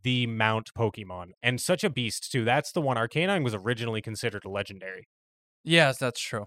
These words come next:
Speaker 1: Um, if you remember in the anime where it had after Ash sees Ho-Oh, and it's, like, the three pictures of the leg-,
Speaker 2: Fucking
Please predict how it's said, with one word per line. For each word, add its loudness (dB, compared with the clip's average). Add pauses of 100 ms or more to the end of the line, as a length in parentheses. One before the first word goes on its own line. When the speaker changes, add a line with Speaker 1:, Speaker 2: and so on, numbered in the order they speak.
(140)
Speaker 1:
Um, -4
if -2
you 2
remember 4
in 0
the -2
anime 2 (180)
where -2
it -4
had 0
after 0
Ash 0
sees -6
Ho-Oh, -2
and -10
it's, -10
like, -2
the -6
three -2 (100)
pictures -4
of -8
the 2
leg-, 2
Speaker 2:
Fucking 0